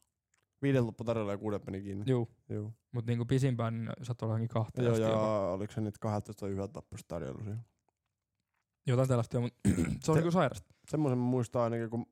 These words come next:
Speaker 1: silloin kun mä täytin kahdeksantoista, niin silloin oli mun mielestä just kahteen ja koronapassi piti olla aina ja
Speaker 2: Juu.
Speaker 1: joku, joku todistus.
Speaker 2: Juu, just nää jutut, niin tota,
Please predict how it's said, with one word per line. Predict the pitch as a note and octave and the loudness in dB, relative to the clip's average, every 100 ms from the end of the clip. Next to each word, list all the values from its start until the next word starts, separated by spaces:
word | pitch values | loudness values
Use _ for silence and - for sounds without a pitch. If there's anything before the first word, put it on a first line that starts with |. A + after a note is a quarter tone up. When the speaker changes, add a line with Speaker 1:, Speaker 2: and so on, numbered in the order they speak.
| _ | _
Speaker 1:
silloin | A#2+ B2+ | -4 0
kun | B2+ | 2
mä | C3 | 2
täytin | A2+ F#2 F2+ | 2 0 -6
kahdeksantoista, | G2 F#2 A#2 - A#2 - | -6 -8 -12 -10 -12 -4
niin | A2 | -2
silloin | A2 G#2 | -2 -2
oli | G2+ G2+ | -4 -4
mun | G2+ | -4
mielestä | G2+ - | -6 -8
just | G2 | -8
kahteen | - G#2+ F#2 - | -4 -2 -4 -8
ja | G#2+ | -6
koronapassi | G2 F#2+ F#2+ - G#2 - | -4 -4 -6 -8 -10 -10
piti | - - | -10 -8
olla | F2+ F#2 E2+ | -6 -6 -6
aina | C#2 C#2+ | -6 -8
ja | C2+ - - _ - | -10 -12 -20 _ 0
Speaker 2:
Juu. | C#3 A2 | 2 2
Speaker 1:
joku, | G2 | -2
joku | G2+ | -4
todistus. | G2 F#2 G2+ - - - | -6 -6 -8 -10 -14 0
Speaker 2:
Juu, | C#3+ C3 | 2 2
just | B2+ - | 0 -2
nää | B2+ B2 | 2 2
jutut, | A2+ A#2+ A#2+ | 2 -2 -4
niin | A#2 | -2
tota, | A#2 A#2 | 0 -2